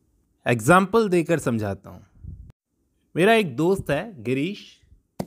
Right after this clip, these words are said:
वो घोड़े की तरह दौड़ता है। अब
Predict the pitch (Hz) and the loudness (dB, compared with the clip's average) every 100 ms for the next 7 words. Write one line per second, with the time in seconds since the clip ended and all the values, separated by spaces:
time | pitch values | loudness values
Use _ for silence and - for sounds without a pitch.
0 | - - 220 156 143 170 220 220 214 196 | -10 -6 -4 0 4 4 4 2 0 0
1 | 135 110 - - - - - - - - | -2 -4 -6 -12 -12 -14 -14 -16 -12 -10
2 | - - - - - - - 120 - - | -10 -12 -10 -8 -6 -6 -4 -4 -4 -6